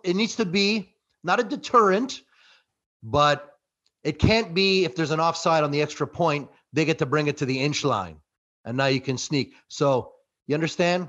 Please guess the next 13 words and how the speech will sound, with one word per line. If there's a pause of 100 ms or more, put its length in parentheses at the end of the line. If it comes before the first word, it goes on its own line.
(160)
Like,
it
needs
to
be
a
declared (120)
spot
of, (680)
is
my, (640)
uh,
general